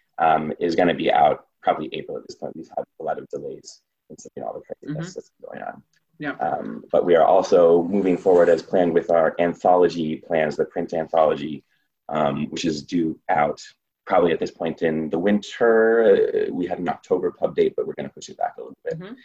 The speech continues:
Speaker 1: Um, and that is going to have, uh, Frances Cannon's art. Uh,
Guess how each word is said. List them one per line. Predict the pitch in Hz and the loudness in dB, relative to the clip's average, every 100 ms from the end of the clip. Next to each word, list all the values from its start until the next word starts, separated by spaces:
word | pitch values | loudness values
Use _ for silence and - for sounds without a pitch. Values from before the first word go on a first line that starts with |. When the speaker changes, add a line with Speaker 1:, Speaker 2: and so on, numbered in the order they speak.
| _ _ _ - | _ _ _ -10
Speaker 1:
Um, | 55 57 - _ _ _ - - - | -10 -10 -14 _ _ _ -20 -8 -2
and | 98 | 0
that | 92 85 - | 2 2 2
is | 90 | 2
going | 90 90 | 2 2
to | 87 | 2
have, | 95 87 82 - | 2 2 0 -4
uh, | 82 80 78 | -2 -2 -4
Frances | - 107 101 101 98 92 - | -2 0 0 0 -2 -4 -8
Cannon's | - 113 110 87 78 71 - | -4 0 2 2 -2 -6 0
art. | 73 - - _ _ _ _ | 0 0 -6 _ _ _ _
Uh, | - 78 78 | -6 -4 -4